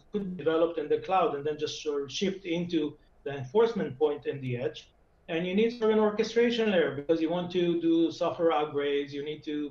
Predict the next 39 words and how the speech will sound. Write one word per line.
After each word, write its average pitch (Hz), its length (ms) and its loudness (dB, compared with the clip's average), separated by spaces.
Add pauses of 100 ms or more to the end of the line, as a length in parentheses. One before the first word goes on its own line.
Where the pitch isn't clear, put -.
protect 151 380 -4
security. 147 720 -4 (420)
So, 151 380 4
uh, 139 300 0 (100)
having 202 300 2
all 190 260 2
the 185 420 -2
integrated 190 560 -2
stack 226 340 -2
created 180 300 0
an 180 140 -2
opportunity 170 1040 2 (400)
for 160 100 4
us 170 240 0
to 165 80 0
work 165 400 4
with, 160 240 2
uh, 147 540 2
providers 151 520 -2
of 160 160 0
edge. 151 300 -2
And 127 180 -8 (240)
you 151 120 -6
may 165 140 -2
have 151 160 -2
noticed 170 440 -2
our 143 140 -2
joint 151 320 -2
announcement 143 640 -6
with 127 160 -6
Google 190 520 0
around 135 440 -2
solution 165 500 0
for 131 300 -4
edge, 160 500 -2 (240)
uh, 127 220 -4
around 139 380 -4
retailers 175 760 4
and, 127 260 0